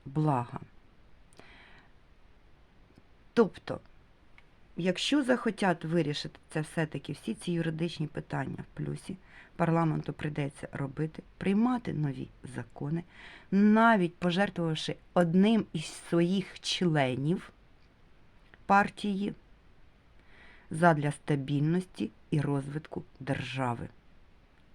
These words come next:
Тобто задлі-, заради великого блага.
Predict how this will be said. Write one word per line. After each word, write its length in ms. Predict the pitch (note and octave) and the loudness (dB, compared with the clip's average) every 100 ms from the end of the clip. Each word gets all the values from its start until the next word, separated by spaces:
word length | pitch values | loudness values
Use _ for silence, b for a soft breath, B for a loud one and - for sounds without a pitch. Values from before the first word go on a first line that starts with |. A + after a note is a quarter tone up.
| - | -12
Тобто 560 | - G3 F#3+ - A#3+ C4 - - - - | 0 0 0 -2 -4 -4 -10 -20 -20 -12
задлі-, 720 | C#3 C3+ D3 C3 B2 D#3 G#3 - - - - | -8 2 2 2 -2 -4 -4 -6 -20 -20 -10
заради 600 | C3+ D3+ D3+ C#3 D3+ G3+ B B B B B - | -2 0 2 0 0 -4 B B B B B 0
великого 600 | C#3+ D3 C3+ - C#3 - | 4 6 4 0 -6 -6
блага. 540 | B2+ B2 A#2 A#2 G#2 | -4 -2 0 -2 -4